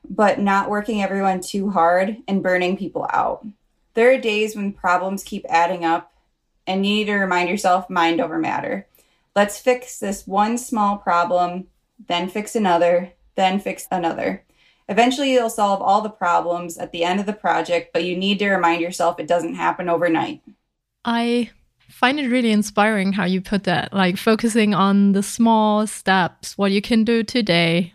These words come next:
Speaker 2: what you can do tomorrow, do that, and then improve step by step until everything is done. Like, that's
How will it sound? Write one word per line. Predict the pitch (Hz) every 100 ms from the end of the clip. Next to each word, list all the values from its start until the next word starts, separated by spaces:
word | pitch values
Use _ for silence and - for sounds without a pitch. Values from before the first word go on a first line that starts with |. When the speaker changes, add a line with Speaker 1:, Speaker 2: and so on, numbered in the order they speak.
| -
Speaker 2:
what | 196 190
you | 202
can | - 214
do | 214 214
tomorrow, | - 226 180 175 175 170 175 -
do | 226 220
that, | 190 180 180 -
and | 196 190 185
then | 180 185 180
improve | 190 190 - 202 202
step | - - 190 -
by | 185
step | 190 - 180 180 _ -
until | 185 190 208 185 180 - -
everything | 190 190 202 202 196 180
is | 170 170
done. | 190 180 175 170 _ -
Like, | 190
that's | 180 190 - -